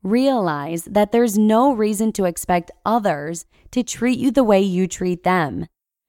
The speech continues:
Not everyone has the same heart as you. Meditate on that.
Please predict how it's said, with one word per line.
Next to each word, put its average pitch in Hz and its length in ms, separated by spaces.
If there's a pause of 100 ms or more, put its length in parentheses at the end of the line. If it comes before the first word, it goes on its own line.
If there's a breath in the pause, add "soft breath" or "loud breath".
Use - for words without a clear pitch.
Not 285 280
everyone 233 460
has 185 220
the 185 100
same 175 300
heart 185 260
as 147 160
you. 143 320 (480)
Meditate 202 580
on 147 200
that. 147 360